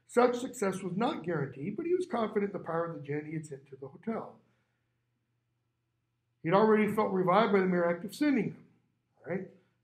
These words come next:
That was how it often had been. Before politics and the stultifying role of John Mandrake had closed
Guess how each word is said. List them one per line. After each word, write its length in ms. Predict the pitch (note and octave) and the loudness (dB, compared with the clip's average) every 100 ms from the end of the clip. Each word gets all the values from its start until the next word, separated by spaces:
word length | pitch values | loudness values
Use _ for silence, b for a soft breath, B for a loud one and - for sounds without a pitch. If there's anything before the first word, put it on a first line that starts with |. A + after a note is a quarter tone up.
| - | -2
That 220 | G3+ D#4+ | 0 0
was 140 | D4+ | -2
how 200 | A#3 A3+ | 2 2
it 140 | A3+ A3+ | 2 0
often 300 | F#3 F#3 G3+ | 0 0 0
had 140 | F#3 D#3+ | -2 -2
been. 200 | C#3 - | -4 -4
Before 280 | D3 F#3+ | -4 -2
politics 640 | F3 G3 A#3+ C4+ B3+ - G#3 | -2 0 2 2 -2 -6 -4
and 120 | F#3+ | -4
the 100 | F3+ | -4
stultifying 920 | - B3 D4 - A#3+ A#3 A3+ A3 E3+ | 0 0 2 -4 -4 -2 0 0 -2
role 640 | D#3+ E3 C#3+ C#3 F3+ G3+ - _ _ _ _ _ _ _ _ _ _ - | 0 2 2 2 0 -4 -12 _ _ _ _ _ _ _ _ _ _ -2
of 180 | E3+ | 0
John 300 | E3+ A3 C4 | 2 4 4
Mandrake 540 | A3 E3+ D#3+ D#3+ E3 - | 4 2 2 -2 -4 -8
had 240 | E3+ E3 - | -8 -8 -6
closed 400 | G3+ G#3 G#3+ G#3 | 4 6 6 -2